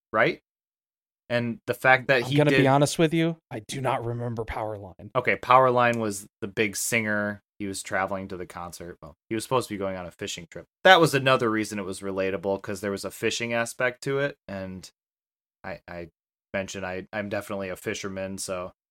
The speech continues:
Speaker 1: seeing the perfect cast, which in reality, not the perfect cast, don't do it, you will tangle your line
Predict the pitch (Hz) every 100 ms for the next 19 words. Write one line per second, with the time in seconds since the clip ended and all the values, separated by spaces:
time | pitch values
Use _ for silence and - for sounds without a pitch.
0 | _ _ _ _ - - 120 113 107 -
1 | 117 - 107 - 101 101 - 110 - -
2 | _ _ _ _ _ _ - 156 160 143
3 | 139 123 123 117 107 95 - 127 135 120
4 | 120 120 110 104 - 104 98 - - 123
5 | 113 113 107 104 101 104 113 - 110 101
6 | 92 90 90 87 87